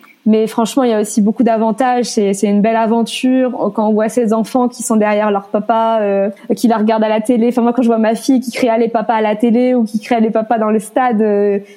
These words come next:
on peut que être fiers. Et je pense que même lui, quand il voit sa fille, parce que bon, je pense qu'il a, il est,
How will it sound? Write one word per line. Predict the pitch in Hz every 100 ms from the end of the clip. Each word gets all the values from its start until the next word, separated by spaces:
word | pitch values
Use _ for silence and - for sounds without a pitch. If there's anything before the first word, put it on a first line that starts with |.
| - -
on | 233
peut | 254
que | 240 -
être | 277 -
fiers. | - 302 285 254
Et |
je | -
pense | 247
que | 262
même | 226 247
lui, | 254 294 285
quand | 240
il | 226
voit | 220
sa | 220 226
fille, | 226 302 262
parce | 226 214
que | 208
bon, | 190 190 -
je | -
pense | 240 254
qu'il | - 208
a, | 196 202
il | 214 190
est, | 185